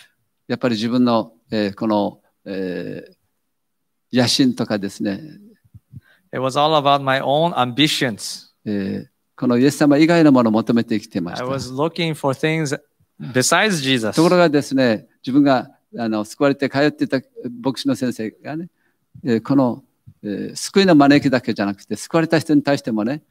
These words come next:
Speaker 1: キリストの、に人生をすべて捧げ、決心をしていると、前に来なさいと呼ぶんですよ。
Speaker 2: You know, the, the pastor was always, uh, do an altar call. "If you want to give your entire life to Jesus, if you want to give it all, please come to the front."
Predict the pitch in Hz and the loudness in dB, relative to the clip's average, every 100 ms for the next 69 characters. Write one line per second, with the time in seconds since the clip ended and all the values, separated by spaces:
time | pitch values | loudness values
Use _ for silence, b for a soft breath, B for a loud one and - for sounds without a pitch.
0 | b b _ _ - _ _ - - 151 | b b _ _ -20 _ _ -8 0 4
1 | 185 - - 165 151 - 139 147 - - | 4 4 6 6 6 4 4 4 2 2
2 | 170 165 165 151 175 190 180 160 156 151 | 4 4 4 2 0 -2 -2 -4 -4 -2
3 | 143 131 - _ _ _ _ 143 139 151 | -4 -4 -12 _ _ _ _ -4 0 0
4 | 143 - 113 117 104 127 180 175 170 165 | 0 -2 -4 -4 0 2 2 2 0 0
5 | 160 160 156 117 117 117 101 - 98 - | 0 -2 -4 -6 -4 -6 -6 -12 -18 -20
6 | _ - 98 110 107 185 208 202 196 190 | _ -10 -4 -2 -4 -4 -4 -4 -2 0
7 | 208 - 220 208 196 190 190 196 185 151 | 0 0 2 2 4 4 4 4 0 -2
8 | 147 165 160 156 143 165 185 190 202 180 | 0 4 4 2 -4 0 2 4 4 0
9 | 151 151 135 139 - 190 196 196 190 143 | 0 2 4 2 -2 0 0 0 -6 -6
10 | 185 202 190 190 185 208 247 254 220 208 | -4 -2 0 -2 0 2 4 4 4 2
11 | - 175 190 170 135 185 196 190 214 226 | -2 -4 -4 -4 -4 -2 -2 -2 0 2
12 | 233 277 294 240 185 226 226 226 220 220 | 4 6 6 6 4 0 -2 -4 -6 -6
13 | 214 190 226 202 143 | -6 -2 0 0 -4